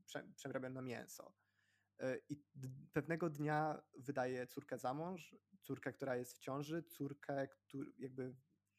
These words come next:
ślub jest troszeczkę odroczony w czasie, ponieważ była, jest pandemia, y, która została wrzucona w ten film w strasznie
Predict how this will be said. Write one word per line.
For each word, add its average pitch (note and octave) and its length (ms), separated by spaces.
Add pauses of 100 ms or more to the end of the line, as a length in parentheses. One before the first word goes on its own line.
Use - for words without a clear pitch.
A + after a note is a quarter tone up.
(280)
ślub E3+ 380
jest D3 260
troszeczkę C#3+ 680 (140)
odroczony C3+ 480
w - 80
czasie, C#3 520
ponieważ B2 300
była, B2+ 220 (280)
jest C3+ 280
pandemia, B2+ 540 (640)
y, A#2+ 220 (240)
która B2+ 340
została B2+ 320
wrzucona B2 420
w - 40
ten B2+ 160
film C3 180
w - 40
strasznie F#3+ 640